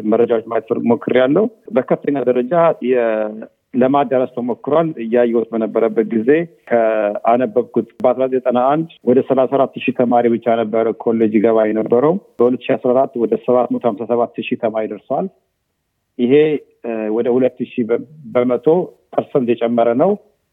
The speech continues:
በጣም የሚደገፍ ነው። ቢኮዝ አገሪቷ ውስጥ በከፍተኛ ደረጃ የተማረ ሰው ያስፈልጋል። ሆኖም ግን ከትምህርቱ ጋር አብሮ ደግሞ ጥራቱ መሄድ አለበት። ጥራቱ ከሌለ፣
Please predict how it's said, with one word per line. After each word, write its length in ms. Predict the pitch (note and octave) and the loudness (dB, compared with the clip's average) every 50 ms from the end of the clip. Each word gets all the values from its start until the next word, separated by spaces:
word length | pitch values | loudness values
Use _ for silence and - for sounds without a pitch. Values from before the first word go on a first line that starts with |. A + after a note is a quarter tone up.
| _ _ _ _ _ - | _ _ _ _ _ -4
በጣም 240 | - B2+ C3 C#3+ C#3+ | 0 2 2 2 2
የሚደገፍ 540 | C3+ B2+ B2+ A2+ - A#2+ A2+ A2 A#2 B2 - | 2 0 0 0 0 0 0 0 0 0 0
ነው። 120 | - E3 C#3 | 0 0 0
ቢኮዝ 420 | A#2+ A#2+ G#2+ - C3 B2 A#2+ A#2 A2 - - - - | 0 -2 -2 0 0 0 0 0 -4 -8 -8 -2 0
አገሪቷ 380 | A2+ A2+ A2 A#2+ A#2+ B2 A#2+ - | 0 2 2 2 2 2 2 2
ውስጥ 200 | A#2+ B2 G#2+ - - - - _ - C#3+ | 0 0 0 -4 -10 -20 -20 _ -6 -2
በከፍተኛ 560 | B2+ B2+ B2 - D3 C#3 - D3+ C#3 C3 B2+ | -2 -2 0 0 -4 -2 0 0 0 0 0
ደረጃ 240 | A#2+ A#2+ A2+ A#2 A2+ | 0 2 2 2 2
የተማረ 380 | A#2 A2 - A#2 A2 A2+ A2 G#2+ | 2 2 0 2 2 2 2 2
ሰው 120 | - A2 | 2 0
ያስፈልጋል። 520 | G#2 G#2 - - G#2 G2 G2 E2+ F#2+ F#2 F2+ - _ - | -2 -2 -2 -4 -4 -2 0 0 0 0 0 -4 _ -4
ሆኖም 320 | - D3 D#3+ D#3 D3+ D3 C#3 | 0 0 2 2 2 2 2
ግን 200 | C#3 D#3 F#3 G3+ G3+ E3+ - _ _ _ _ - F4 C3 C3 | 2 2 2 2 0 -2 -4 _ _ _ _ -12 -12 -12 -4
ከትምህርቱ 460 | - D3 C#3+ - D3+ C3+ C#3 - - D3 | -2 -2 0 2 2 2 2 2 2 2
ጋር 140 | B2+ C#3+ C3+ | 2 2 2
አብሮ 180 | C3 B2 C3+ A#2+ | 0 0 -2 -2
ደግሞ 220 | B2 A#2+ C3 D3 E3+ F#3 F#3 E3 - _ | -2 -2 -2 -2 -2 -2 -2 -4 -6 _
ጥራቱ 300 | - - B2+ B2+ B2+ B2 - C3 | -6 -2 0 2 2 2 2 2
መሄድ 220 | B2 A2 A2 G#2+ | 2 2 2 2
አለበት። 440 | A2 G#2+ A2 A2+ A2 A#2+ E3 G3+ - _ _ _ _ _ - | 2 0 0 -2 -2 0 -2 -2 -2 _ _ _ _ _ -4
ጥራቱ 280 | - D3 C#3+ C3+ C3+ C#3 D3 | 0 2 2 2 2 0 0
ከሌለ፣ 400 | C3 - C3+ C3 B2+ B2+ C#3 D#3 | 0 0 0 0 0 -2 -2 0